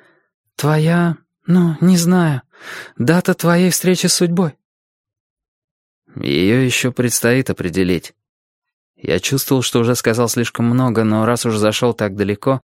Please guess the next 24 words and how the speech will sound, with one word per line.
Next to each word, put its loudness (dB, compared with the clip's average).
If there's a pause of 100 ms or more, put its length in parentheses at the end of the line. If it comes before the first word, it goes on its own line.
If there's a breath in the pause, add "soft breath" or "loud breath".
решил -4
ещё 0
чуть -8
продвинуться. -4 (880)
«Что-то -2
должно 2
случиться -2
вечером 0
в 0
эту -2
среду. -4 (460)
Я -2
должен 0
это -2
засвидетельствовать, -4 (260)
потом -2
приму 0
решение». -6 (1120)
«Я 2
никак 2
не 4
могу 2
тебе -2
помочь?» -2